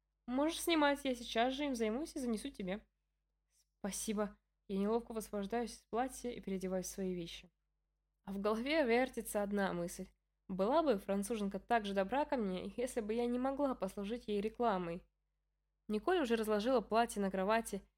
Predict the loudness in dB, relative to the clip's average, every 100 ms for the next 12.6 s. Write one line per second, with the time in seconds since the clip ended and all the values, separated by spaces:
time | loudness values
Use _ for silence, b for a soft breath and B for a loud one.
0 | _ -6 -6 -4 -4 -2 -4 -6 -6 -4
1 | -6 -8 -14 -14 _ _ _ _ 0 2
2 | 2 0 -2 -2 -6 -4 -4 -2 -4 _
3 | _ _ _ _ _ _ _ _ _ -4
4 | -2 2 2 4 2 2 2 0 -4 _
5 | _ _ _ _ 0 8 8 8 0 _
6 | _ _ _ _ -4 -2 4 4 4 2
7 | -8 -4 -2 0 0 -2 0 -2 -2 0
8 | -2 0 0 -2 -6 -16 _ _ _ _
9 | -4 0 2 2 0 -4 -12 -20 _ _
10 | _ _ _ _ _ _ _ _ 2 4
11 | 8 8 8 4 4 6 4 4 0 2
12 | 2 2 2 2 2 -2